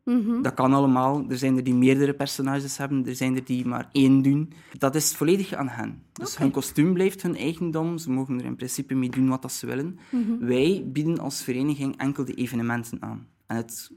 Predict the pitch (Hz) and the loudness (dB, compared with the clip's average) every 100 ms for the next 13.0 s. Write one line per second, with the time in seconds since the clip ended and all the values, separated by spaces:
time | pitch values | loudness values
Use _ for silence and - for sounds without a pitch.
0 | _ 131 123 135 - - _ - 208 131 | _ 2 2 0 -10 -20 _ -8 -4 0
1 | 135 139 131 135 131 139 139 135 147 160 | 0 0 0 2 2 2 -2 -2 -4 -6
2 | - - 117 131 156 165 180 180 175 151 | -18 -8 -2 0 0 2 2 4 2 2
3 | 127 131 147 147 156 139 - 151 147 131 | 0 0 0 0 0 -2 -4 -2 -2 0
4 | 117 127 - - - 135 131 123 123 127 | -4 -4 -10 -14 -8 -6 -4 -6 -6 -8
5 | - _ - 135 135 120 135 131 - 139 | -10 _ -12 -4 -2 0 -2 -2 -4 -4
6 | 135 - 151 - 135 135 123 135 139 131 | -4 -4 -4 -2 -2 -2 0 -2 -2 -2
7 | 131 127 135 135 - 135 139 131 131 131 | 0 2 0 -2 -4 -4 -2 -2 0 0
8 | 127 127 120 120 127 117 120 127 127 123 | 0 -2 -4 -4 -6 -6 -6 -2 0 0
9 | 127 120 127 117 - 120 117 123 123 123 | -2 -4 -8 -8 -6 -6 -6 -6 -4 -6
10 | - _ _ _ _ 135 - - 131 - | -8 _ _ _ _ -2 -2 -8 -8 -6
11 | 127 120 127 135 120 - - 123 - - | -6 -8 -8 -10 -10 -12 -16 -10 -10 -6
12 | 123 - 120 120 120 165 - - 247 | -6 -6 -6 -6 -6 -8 -8 -6 -6